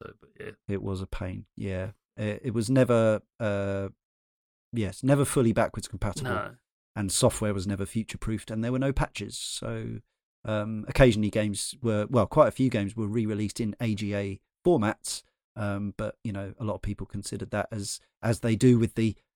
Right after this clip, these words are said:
Speaker 2: remastering of games now, as a kind of, you know, fairly easy cash-in. In some cases, they may have been onto something. Um, the C D T V was, uh, a, an early attempt at a media box, I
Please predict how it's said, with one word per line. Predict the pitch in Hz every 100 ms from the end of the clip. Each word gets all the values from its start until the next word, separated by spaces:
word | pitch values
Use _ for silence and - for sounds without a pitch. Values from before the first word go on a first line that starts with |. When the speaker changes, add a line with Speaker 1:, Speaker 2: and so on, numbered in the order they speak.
| _ 113
Speaker 2:
remastering | 123 113 123 113 - 104
of | -
games | 110 101 104
now, | 120 98
as | 101
a | 104
kind | - 113 107
of, | - _ _ _ _ -
you | 110
know, | 98 107 - -
fairly | 113 107
easy | 104 110
cash-in. | - - - - - _ _ -
In | 120
some | 175 147
cases, | 107 - 117 - _ _
they | 117
may | 98 98
have | 92
been | - 104
onto | 98 -
something. | - - _ _ _ _ _ - - _ -
Um, | 110 107 107 _ -
the |
C | - 165
D | 131
T | 123 131 131
V | 156 151 143
was, | 123 117 104 - - _ _ _ _ _ _ _ _ _
uh, | 117 104 104 101 - -
a, | 117 - _ _ _ - - -
an | - 127
early | 120 147 156
attempt | 170 - 175 170
at | -
a | 120
media | 117 127 151 175
box, | 180 226 - - -
I | 180